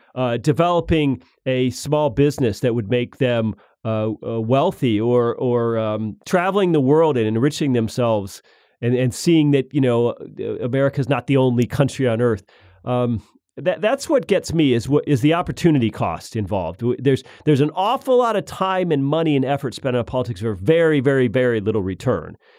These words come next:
And, uh, again, I, I, I'm biased, but I think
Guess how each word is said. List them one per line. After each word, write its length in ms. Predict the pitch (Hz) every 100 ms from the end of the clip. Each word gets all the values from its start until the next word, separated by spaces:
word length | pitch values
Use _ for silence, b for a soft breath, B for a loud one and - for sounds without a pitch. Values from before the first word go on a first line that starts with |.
| b 113
And, 240 | 123 117 -
uh, 100 | 139 -
again, 380 | 147 135 185 151
I, 80 | - - -
I, 100 | 104 - _ -
I'm 220 | 135 143
biased, 420 | 170 165 127 -
but 100 | 127
I 140 | 127 147
think 340 | 185 151